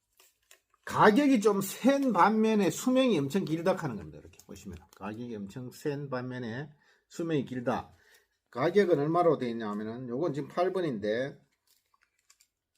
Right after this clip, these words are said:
택 가격이, 가격이 요 붙여놓질 않았네. 이놈들이. 가격을 안 붙여놨네. 가격은 원래 택 가격이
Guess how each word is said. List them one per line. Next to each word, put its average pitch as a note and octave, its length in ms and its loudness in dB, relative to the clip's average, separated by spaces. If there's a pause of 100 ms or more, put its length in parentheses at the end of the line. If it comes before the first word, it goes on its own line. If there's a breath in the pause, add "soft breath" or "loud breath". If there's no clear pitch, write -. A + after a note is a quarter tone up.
(100)
택 F#3 400 -4
가격이, D3 680 -2
가격이 B2 540 -4
요 A#2 220 -4 (220)
붙여놓질 A2+ 400 -12
않았네. F#2+ 360 -10 (440)
이놈들이. F#2 440 -14 (1080)
가격을 D#3 400 -2
안 G#2+ 100 -2
붙여놨네. F#2+ 440 -12
가격은 F3+ 760 4 (560 loud breath)
원래 G3+ 400 6
택 C#4 300 6
가격이 G#3+ 840 4